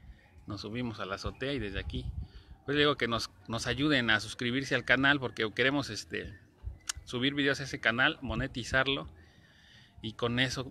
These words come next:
vamos, queremos instalar una, una cámara de seguridad aquí desde la casa para estarlo transmitiendo.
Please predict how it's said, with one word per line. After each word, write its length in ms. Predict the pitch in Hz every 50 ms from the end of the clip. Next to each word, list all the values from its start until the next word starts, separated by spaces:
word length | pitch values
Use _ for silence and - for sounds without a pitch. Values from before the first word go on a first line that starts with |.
| -
vamos, 300 | - 123 123 127 120 113
queremos 360 | - - 120 123 131 131 117 117
instalar 360 | 107 - 113 107 113 120 123
una, 200 | 123 120 110 101 - - -
una 220 | 120 127 127 120
cámara 360 | 110 123 127 127 120 110 107 98
de 100 | 98 95
seguridad 460 | - 110 92 104 107 110 117 120 117
aquí 180 | 110 - 120
desde 260 | 120 117 107 104 107 98
la 120 | 98 -
casa 320 | - - - - - - - - - - - - - - - - - - - - - - - - - - - - - - - - - - -
para 140 | - 101 101
estarlo 320 | 101 - - - 117 107
transmitiendo. 840 | - 110 104 98 - 107 - - - 123 127 123 120 107 107 - -